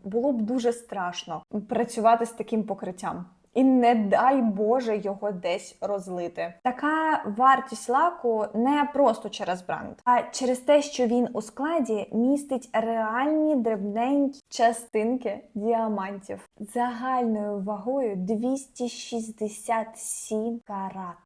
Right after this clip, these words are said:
А те, що трималось це покриття всього два дні, це не жарт. Воно реально почало осипатися десь через дві доби. Але, як на мене, то такий манікюр має триматися реальну вічність.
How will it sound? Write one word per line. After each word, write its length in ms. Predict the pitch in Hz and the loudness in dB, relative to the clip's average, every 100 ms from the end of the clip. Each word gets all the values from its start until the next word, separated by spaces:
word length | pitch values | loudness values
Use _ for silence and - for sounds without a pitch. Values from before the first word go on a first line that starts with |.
| _ - | _ 0
А 140 | 240 | 2
те, 160 | 285 349 | 4 0
що 300 | 349 320 - - | 4 4 2 -2
трималось 680 | 302 294 339 440 415 262 269 | 0 2 4 2 2 0 0
це 120 | 254 | -4
покриття 600 | 247 233 254 254 277 247 | -2 0 0 -2 0 0
всього 480 | - - 247 262 262 | 0 0 2 4 4
два 260 | 220 226 | 6 6
дні, 420 | 220 262 359 349 - | 6 4 4 2 0
це 160 | 262 269 | 0 2
не 160 | 277 | 2
жарт. 360 | 262 277 240 - - - | 2 2 2 0 -10 -2
Воно 400 | 247 254 277 - | 2 4 4 4
реально 600 | 220 247 247 294 269 220 | 2 4 6 6 6 2
почало 440 | 220 214 247 269 - | 0 -4 -2 -2 -2
осипатися 720 | 220 - 220 330 339 - 214 | -2 -4 2 2 2 0 0
десь 300 | 202 294 302 | 2 2 2
через 300 | - 226 202 | -2 0 0
дві 240 | 196 254 | 0 2
доби. 500 | 233 247 214 220 240 - - _ | 4 4 2 2 0 -2 -16 _
Але, 200 | - 247 | -2 4
як 200 | 277 285 | 4 4
на 80 | 262 | 2
мене, 300 | 262 370 254 | 4 4 4
то 120 | 254 | 0
такий 280 | 247 254 294 | -2 0 4
манікюр 500 | 285 240 233 294 330 | 4 4 2 2 4
має 300 | 254 262 240 | 4 6 4
триматися 720 | 233 233 247 294 294 - - - | 2 2 4 2 0 0 0 2
реальну 600 | 233 262 269 285 277 254 | 2 6 6 8 6 6
вічність. 560 | 190 185 - - 180 | 0 -6 -8 -12 -14